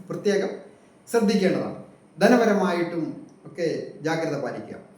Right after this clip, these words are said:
ദമ്പതികളായിട്ടുള്ളവർക്കും പൊതുവെ ഐശ്വര്യപൂർണ്ണമാണ്, എങ്കിലും അഭിപ്രായ വ്യത്യാസങ്ങളും ഒക്കെ ഉണ്ടാകാതെ ശ്രദ്ധിക്കണം.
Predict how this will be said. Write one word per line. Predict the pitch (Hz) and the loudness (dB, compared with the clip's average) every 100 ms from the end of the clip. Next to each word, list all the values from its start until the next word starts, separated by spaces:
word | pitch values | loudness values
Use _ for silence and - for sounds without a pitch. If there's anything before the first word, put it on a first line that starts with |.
| - - - | -20 -20 -2
ദമ്പതികളായിട്ടുള്ളവർക്കും | 208 254 277 254 214 208 202 190 190 185 185 180 - 180 | 2 4 4 4 4 4 2 2 2 0 -4 -6 -10 -6
പൊതുവെ | 175 175 | -2 0
ഐശ്വര്യപൂർണ്ണമാണ്, | 160 160 185 165 160 156 151 139 131 - - | 0 -2 -4 -6 -6 -6 -6 -6 -8 -10 -4
എങ്കിലും | 185 190 156 127 - | 0 0 0 -2 -6
അഭിപ്രായ | 156 175 165 156 | -8 -6 -4 -4
വ്യത്യാസങ്ങളും | 147 151 147 - 139 139 131 117 - - _ _ - | -4 -4 -6 -6 -8 -8 -8 -10 -14 -20 _ _ -20
ഒക്കെ | - | -8
ഉണ്ടാകാതെ | 143 143 151 143 131 120 - - - - | -4 -2 0 0 -2 -6 -10 -14 -20 -2
ശ്രദ്ധിക്കണം. | 202 185 - - - | 0 2 0 -4 -12